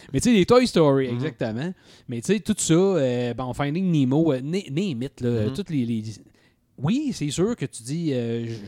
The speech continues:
Speaker 1: j'aimerais ça, je vais aller revoir, je vais aller réécouter. J'ai-tu vraiment le temps ?
Speaker 2: Ah, ben, c'est sûr.
Speaker 1: Tu sais, Netflix, l'avantage qu'il y a, puis même pour moi, parce que j'y vais pas, parce que j'ai pas le temps,
Speaker 2: Mhm.
Speaker 1: il, il, il sort à peu près vingt-deux mille nouvelles séries, euh, par année,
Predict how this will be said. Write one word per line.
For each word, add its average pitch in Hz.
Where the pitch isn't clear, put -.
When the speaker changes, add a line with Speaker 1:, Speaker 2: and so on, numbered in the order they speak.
Speaker 1:
j'aimerais 135
ça, 190
je 143
vais 139
aller 131
revoir, 117
je 104
vais 107
aller 123
réécouter. 123
J'ai-tu 117
vraiment 180
le 123
temps ? 120
Speaker 2:
Ah, 139
ben, 85
c'est 95
sûr. 107
Speaker 1:
Tu 190
sais, 285
Netflix, 214
l'avantage 147
qu'il 147
y 196
a, 247
puis -
même 165
pour 131
moi, 160
parce 131
que 120
j'y 110
vais 143
pas, 170
parce 117
que 110
j'ai 101
pas 170
le 147
temps, 147
Speaker 2:
Mhm. 120
Speaker 1:
il, 135
il, 127
il 131
sort 214
à 202
peu 147
près 175
vingt-deux 175
mille 175
nouvelles 151
séries, 139
euh, 113
par 120
année, 127